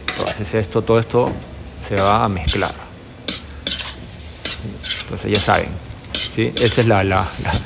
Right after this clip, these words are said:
la técnica y la forma que yo me, o sea, yo en particular lo hago, ¿sí? Esto de acá ya se va a comenzar a mezclar los, los sabores, todo, y le vamos a agregar lo que queda del culantrito. El culantro, y para que dé juguito,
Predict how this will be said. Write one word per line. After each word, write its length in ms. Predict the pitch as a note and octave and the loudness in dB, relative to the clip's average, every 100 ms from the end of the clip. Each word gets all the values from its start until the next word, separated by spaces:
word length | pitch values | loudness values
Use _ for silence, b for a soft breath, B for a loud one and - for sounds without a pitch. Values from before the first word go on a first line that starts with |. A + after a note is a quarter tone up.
| B B - | B B 2
la 100 | A2 | 2
técnica 380 | F#2+ A#2+ C3 B2+ | 4 4 6 6
y 20 | |
la 120 | A2+ | 6
forma 380 | G#2 A#2 A2+ A#2 | 4 4 6 4
que 140 | A2 G2+ | 4 2
yo 320 | F#2+ G2 D3+ | 2 6 6
me, 160 | C3+ | 6
o 140 | B2 A2+ | 2 4
sea, 120 | C3 | 6
yo 120 | B2 | 8
en 60 | D#3+ | 8
particular 380 | D#3 D3 B2 A#2+ | 6 4 4 6
lo 120 | G#2+ | 6
hago, 140 | F#2 | 2
¿sí? 100 | G2 | 2
Esto 300 | D#3+ C3 B2+ | 2 2 4
de 80 | C#3 | 4
acá 200 | A2+ C3 | 6 4
ya 160 | C3 A#2+ | 4 2
se 120 | B2 | 2
va 60 | A#2 | 2
a 20 | |
comenzar 320 | C3 A2 B2 | 2 0 0
a 40 | |
mezclar 240 | B2 A#2 B2+ | 0 0 -2
los, 360 | A#2 A#2+ G#2+ A2 A#2+ | -2 -2 -2 -4 -8
los 140 | A#2 G#2 | -8 -4
sabores, 520 | A2+ C#3 D3+ D3 C#3+ | 6 8 8 6 2
todo, 380 | D3+ D#3 D#3+ F3 | 4 6 8 6
y 100 | D3+ | 6
le 80 | A#2 | 4
vamos 200 | A#2+ C3 | 2 0
a 40 | |
agregar 420 | A2+ G#2+ B2 C#3 | 2 4 2 2
lo 100 | A#2+ | -2
que 80 | G#2 | -4
queda 340 | G2 A#2 A#2+ | 0 2 2
del 200 | C3 G#2 | 0 -4
culantrito. 680 | G2+ G2+ F#2+ F2+ G2+ F2 F2 B B - | -4 -2 -2 -2 -2 -4 -6 B B -12
El 100 | G#2 | 0
culantro, 380 | B2 D3 D#3+ | 4 6 6
y 40 | E3 | 4
para 240 | D#3+ A2+ | 6 4
que 120 | G#2+ | 6
dé 100 | A2+ | 4
juguito, 560 | D3 D#3+ C#3 C#3 C#3+ F3+ | 6 6 6 8 6 4